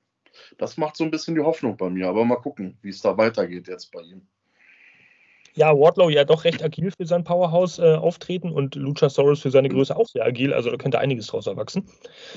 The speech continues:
Speaker 2: Wir bleiben dran für euch, versprochen da draußen, versprochen, wir bleiben dran. Aber wer jetzt dran ist hier im Podcast, und zwar mit der nächsten Geschichte,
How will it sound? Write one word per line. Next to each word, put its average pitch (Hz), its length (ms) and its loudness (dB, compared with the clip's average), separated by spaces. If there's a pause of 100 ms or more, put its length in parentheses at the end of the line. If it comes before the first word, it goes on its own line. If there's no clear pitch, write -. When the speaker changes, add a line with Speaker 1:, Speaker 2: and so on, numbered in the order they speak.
(460)
Speaker 2:
Wir 143 120 8
bleiben 160 280 6
dran 175 200 6
für 175 140 8
euch, 135 140 4
versprochen 160 440 4
da 156 100 6
draußen, - 300 -6
versprochen, 180 520 0
wir 156 120 2
bleiben 156 280 2
dran. 139 320 -2 (1400)
Aber 175 220 8
wer 190 160 6
jetzt 240 240 6
dran 185 300 0
ist - 320 -6
hier 139 240 0
im 123 100 -4
Podcast, 127 480 -2
und 139 100 -10
zwar 151 160 0
mit 147 140 0
der 143 80 2
nächsten 156 560 -2 (380)
Geschichte, 131 600 -2